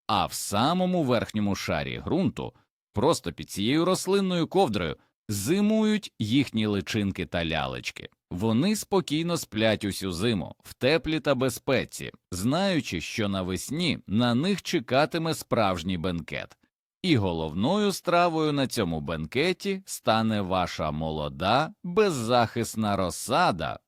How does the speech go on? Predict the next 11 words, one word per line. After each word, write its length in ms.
М, 500
а 240
як 360
щодо 300
коріння? 500
Деякі 480
садівники 640
роблять, 360
на 100
їхню 320
думку, 520